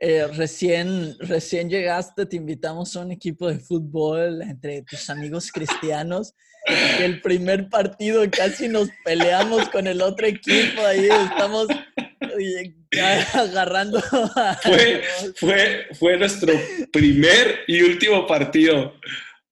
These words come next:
Speaker 2: O sea, pagamos por nada, uniformes, todo.
Speaker 1: Todo.
Speaker 2: Valió.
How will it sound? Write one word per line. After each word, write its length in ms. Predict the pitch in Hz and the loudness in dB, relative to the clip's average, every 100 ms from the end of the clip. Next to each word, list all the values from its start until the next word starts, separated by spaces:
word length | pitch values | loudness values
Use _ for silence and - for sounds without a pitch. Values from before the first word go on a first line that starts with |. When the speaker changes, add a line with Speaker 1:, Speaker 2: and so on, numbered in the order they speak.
| _ _ _ | _ _ _
Speaker 2:
O 60 | 147 | 0
sea, 220 | 151 147 | 2 2
pagamos 460 | 151 143 156 202 214 | 2 2 2 2 0
por 340 | - 156 147 | 4 4 4
nada, 760 | 147 156 165 165 147 120 - - - | 2 2 2 2 2 -2 -6 -8 2
uniformes, 1040 | 156 151 151 151 147 156 180 185 175 - | 2 6 4 4 2 4 2 2 0 0
todo. 440 | 165 170 185 214 - - - _ | 0 2 2 -2 -6 -16 -20 _
Speaker 1:
Todo. 640 | 220 180 214 233 240 220 180 | -2 0 2 0 0 0 2
Speaker 2:
Valió. 720 | 143 139 143 147 147 131 120 | 2 4 4 4 2 0 -4